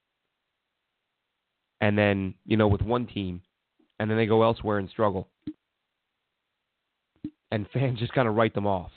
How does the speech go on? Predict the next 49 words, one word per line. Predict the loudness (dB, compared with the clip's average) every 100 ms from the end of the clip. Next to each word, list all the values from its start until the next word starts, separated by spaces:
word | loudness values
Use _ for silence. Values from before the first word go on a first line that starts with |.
| -12
'cause | -4
they, | -4 -2
they | -4
forget | -2 -2 2 2
about | 4 2 2
them. | -2 -4 -10 _ _ _ _ _ -20 _ -2
"Oh, | 0
he, | 0
he | -2 -8 -8
can't | -8 -6
play. | -6 -6
He's | -8
had | -8
a |
couple | -8 -6
bad | -6 -8
years." | -10 -12 -18 -4
Well, | -2 -2 -6 -4
look, | -4 -4 _ -20 -20 -4
sometimes | -2 0 0 0
good | 0 -2
players | 0 -2 0 0
go | 0
to |
bad | 2 0 0
situations. | -6 -6 -6 -8 -18 -20
I | _ _ _ _ _ _ -10
think | -10 -4
Jordan | -2 0 0
Matthews | -2 -4 -8 -6
is |
a |
good | -2 -2 2
player, | 2 2 -2 _ _ _ _ _ -4
not | 0
a | 2
great | 2 0
player, | 2 0 0 -2 _ _ _ _ _ _ _ _ _ _ _ _ -4
and | 0
that's | 0 2
why | 2
I |
would | 2
look | 0 -2
at |
him | -6
for | -8
the | -6
slot. | -6 -6